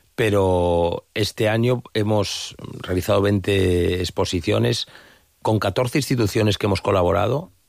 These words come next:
Nunca en la historia de Esbaluar había colaborado.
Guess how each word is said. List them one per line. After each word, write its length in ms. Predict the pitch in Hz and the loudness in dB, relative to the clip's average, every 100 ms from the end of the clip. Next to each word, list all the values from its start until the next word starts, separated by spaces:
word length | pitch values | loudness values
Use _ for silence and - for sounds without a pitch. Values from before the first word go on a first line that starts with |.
| - | -6
Nunca 580 | 98 98 101 117 139 123 | -2 2 2 2 2 2
en 80 | |
la 60 | 113 | 0
historia 380 | 95 107 107 107 | 0 -2 0 0
de 60 | |
Esbaluar 440 | 95 90 95 123 - - | 0 0 0 -2 -4 -6
había 260 | 190 101 | -2 0
colaborado. 560 | 95 95 110 123 117 | 0 0 0 -2 -4